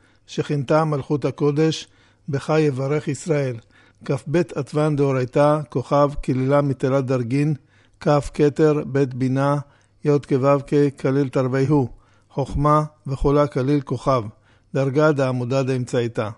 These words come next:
ושכינתה היא לבנה, ליבון ההלכה, רחמה בסתרא דחסד, ואת קריאת חמה, ברק החמה, מסתרא דגבורה,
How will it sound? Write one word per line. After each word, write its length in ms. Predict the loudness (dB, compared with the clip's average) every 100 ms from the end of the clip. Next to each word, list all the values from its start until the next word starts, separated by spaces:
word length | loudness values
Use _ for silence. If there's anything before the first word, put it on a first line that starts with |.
| _ _ _ _ _ _ _ -8
ושכינתה 600 | -8 -4 -4 0 2 2
היא 340 | 0 -2 0
לבנה, 560 | 0 -2 -4 -2 0 0
ליבון 460 | -2 -4 -2 -2
ההלכה, 540 | -2 -2 -4 -2 -2 -2 -6 _ -10
רחמה 480 | -8 -4 -2 0 -2
בסתרא 520 | -4 -6 -6 -2 -2
דחסד, 540 | -2 -4 -2 2 2 0 _ _ _ -6
ואת 200 | -6 -4
קריאת 420 | -2 0 0 -2
חמה, 360 | -2 0 -2 -4 -8
ברק 440 | -4 0 0 0
החמה, 480 | -4 -4 -2 0 -2 -4
מסתרא 460 | -8 -8 -8 -2 0
דגבורה, 580 | 0 -4 -4 0 0